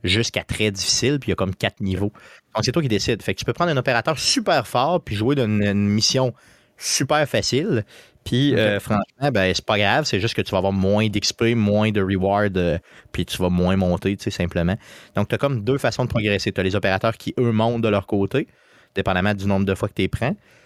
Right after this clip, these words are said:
Speaker 1: Et il va avoir aussi, ben, ton niveau à toi qui va te faire débloquer d'autres choses.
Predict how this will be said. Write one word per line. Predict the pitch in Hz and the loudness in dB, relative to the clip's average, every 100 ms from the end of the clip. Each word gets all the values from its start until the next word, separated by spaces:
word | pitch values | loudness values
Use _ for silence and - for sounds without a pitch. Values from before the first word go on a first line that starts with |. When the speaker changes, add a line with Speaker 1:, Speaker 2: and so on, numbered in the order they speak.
| _ _ | _ _
Speaker 1:
Et | 110 | -2
il | 127 120 | 0 0
va | 110 | 0
avoir | 98 110 120 110 | 2 2 2 0
aussi, | 104 - - | 0 0 0
ben, | 123 92 | 0 -2
ton | - 120 110 | -2 -2 0
niveau | 101 98 127 | 0 2 0
à | 101 | 0
toi | - 101 117 - - - _ | 0 0 -2 -8 -20 -20 _
qui | 92 | -4
va | 92 | -2
te | |
faire | 101 | -2
débloquer | 95 98 95 87 107 | -2 0 0 -2 -2
d'autres | 95 107 92 | -2 -2 -2
choses. | - 104 95 | 0 0 -2